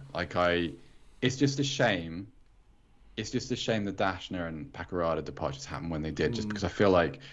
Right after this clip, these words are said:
Speaker 1: six months into life under Hürzeler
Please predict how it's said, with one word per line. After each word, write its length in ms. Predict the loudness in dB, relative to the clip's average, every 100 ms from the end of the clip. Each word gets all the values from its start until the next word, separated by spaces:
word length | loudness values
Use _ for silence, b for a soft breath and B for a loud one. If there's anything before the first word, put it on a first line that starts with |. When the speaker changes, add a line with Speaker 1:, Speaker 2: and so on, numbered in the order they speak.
| B B B
Speaker 1:
six 300 | -2 2 2
months 220 | 4 2 4
into 360 | 2 0 -2
life 240 | 0 0 0
under 140 | -4
Hürzeler 500 | -4 -4 -4 -4 -6